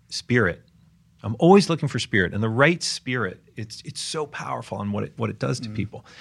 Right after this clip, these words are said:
Speaker 1: And if people can wonder, at a minimum, you know, you, often we think of that as learning. It is learning. It is also the greatest path into humility there ever was.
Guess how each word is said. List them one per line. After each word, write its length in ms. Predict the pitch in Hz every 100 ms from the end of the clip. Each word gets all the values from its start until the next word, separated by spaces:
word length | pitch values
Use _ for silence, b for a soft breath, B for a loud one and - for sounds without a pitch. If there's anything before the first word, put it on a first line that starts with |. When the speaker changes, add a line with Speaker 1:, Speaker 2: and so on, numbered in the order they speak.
| B B B
Speaker 1:
And 140 | 123 - -
if 360 | 196 196 -
people 360 | - 180 170 165
can 480 | 160 - 151 143 135
wonder, 500 | 135 135 101 87 - b b b -
at 140 | 139
a 60 | 151
minimum, 640 | 151 180 175 107 - 101
you 80 | 113
know, 120 | 113
you, 260 | 113 104 107 110
often 320 | 123 123 117
we 80 | 107
think 180 | 113 98
of 80 |
that 160 | 95 98
as 120 | 90
learning. 460 | 98 123 110 92 98 - -
It 140 | 143
is 260 | 143 101 -
learning. 380 | 87 85 92 117 - b b b b b b b b
It 200 | 151 165
is 140 | 185 -
also 520 | 127 123 - 117 117
the 140 | 110
greatest 640 | 98 101 104 110 110 - -
path 380 | - 95 101 -
into 140 | 107 101
humility 500 | 101 95 95 92 92
there 160 | 85
ever 200 | 85 87
was. 540 | 90 80 78 78 -